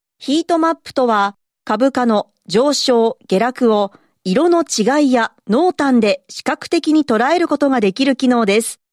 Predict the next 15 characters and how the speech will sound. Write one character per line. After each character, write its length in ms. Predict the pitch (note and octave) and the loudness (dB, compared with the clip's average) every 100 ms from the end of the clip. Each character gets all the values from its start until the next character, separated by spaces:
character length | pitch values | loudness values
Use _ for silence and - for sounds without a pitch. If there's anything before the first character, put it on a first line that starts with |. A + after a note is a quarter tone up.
| _ _ _ _ _ _ _ _ _ _ _ _ | _ _ _ _ _ _ _ _ _ _ _ _
充 240 | E3+ A#3 | -2 0
実 280 | B3+ B3+ B3+ | 0 -2 -2
し 40 | A#3+ | -2
た 140 | A#3+ | -2
機 140 | B3+ | -2
能 180 | A#3+ A3 | 0 0
で 220 | G#3 A3+ - | 0 -2 -4
利 180 | E3+ F#3 | -2 2
用 200 | B3 F4+ | 2 2
料 240 | F4+ F4+ | 2 2
金 260 | D#4 D4 C#4 | 2 2 4
は 160 | C#4 | 2
ゼ 220 | F#3+ F3 | 0 0
ロ 160 | F#3 E4+ | 2 2
円。 260 | E4+ G#3+ | 2 0